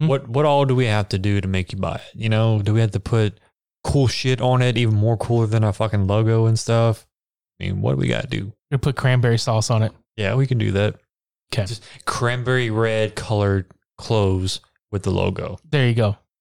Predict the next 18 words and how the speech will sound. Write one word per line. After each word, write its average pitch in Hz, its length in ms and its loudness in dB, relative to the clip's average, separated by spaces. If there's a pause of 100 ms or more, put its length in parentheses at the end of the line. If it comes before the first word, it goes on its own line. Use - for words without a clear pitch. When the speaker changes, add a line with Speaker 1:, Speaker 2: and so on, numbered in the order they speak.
(680)
Speaker 2:
But 117 140 0
no, 117 180 -2
it's 90 140 -4
not 117 140 -2
gonna 156 120 2
be 160 180 0
the 127 400 -2
whole 151 280 0
entire 135 460 0
thing. 110 340 -2
No, 110 140 0
it's 98 160 -10
gonna 123 120 -6
be, 117 120 -4
like, 107 320 -2
splatters 107 720 -2
of 92 320 -2 (480)
blood 104 400 0